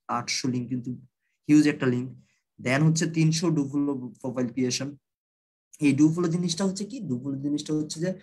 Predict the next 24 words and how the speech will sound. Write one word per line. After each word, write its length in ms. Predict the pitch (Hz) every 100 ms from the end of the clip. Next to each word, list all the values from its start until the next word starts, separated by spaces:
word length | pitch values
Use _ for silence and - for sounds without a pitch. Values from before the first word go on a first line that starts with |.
| _ _
আপনি 180 | - 143
যদি 260 | 139 135 135
link 220 | 123 127
গুলো 160 | 139 143
Duplo 400 | 139 143 180 180
হয়, 260 | 151 - -
সেক্ষেত্রে 420 | - 156 165 160
হচ্ছে 180 | 165 185
ওয়েবসাইটের 640 | 151 139 139 - 135 147 156 - _ _
একটা 200 | 117 131
client, 480 | 101 123 123 147 -
ওয়েবসাইটে 420 | 135 113 139 120
যদি 260 | 123 127 135
হচ্ছে 340 | 131 127 -
website 520 | 131 123 120 131 117
থেকে, 520 | - 135 139 135 135 - _ _
আহ, 440 | - 123 123 123 120
সে, 500 | - 123 123 123 101
আহ, 160 | 110 113
আপনার 560 | 110 117 117 117 110 - _ _ _ _ _ _ _ -
ইন-, 200 | 147 131
মানে 440 | 127 123 117 107 - _ -
প্রবেশ 300 | 151 156 160
করার 240 | 151 151